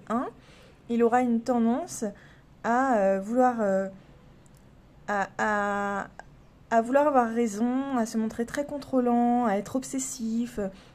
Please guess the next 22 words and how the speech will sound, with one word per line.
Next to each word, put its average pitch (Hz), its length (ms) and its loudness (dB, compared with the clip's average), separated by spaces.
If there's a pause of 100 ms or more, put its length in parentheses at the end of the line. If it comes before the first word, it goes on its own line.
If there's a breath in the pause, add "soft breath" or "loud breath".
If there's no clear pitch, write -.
très 269 220 -2
autocritique. 254 880 -8 (460 loud breath)
En 233 60 -4
fait, 311 240 -6
il 233 120 -4
va 214 160 2
simplement, 285 600 -4
euh, 214 120 0
vraiment 247 300 -2
tomber 285 340 -4
dans 277 120 -2
le 233 60 -2
côté 262 320 -4
un 233 140 2
peu 233 120 -4
obscur 277 600 -6
de, 208 360 -2 (1200 loud breath)
le 247 100 -4
côté 269 220 -4
un 269 100 -2
peu 269 140 -4
sombre, 262 560 -4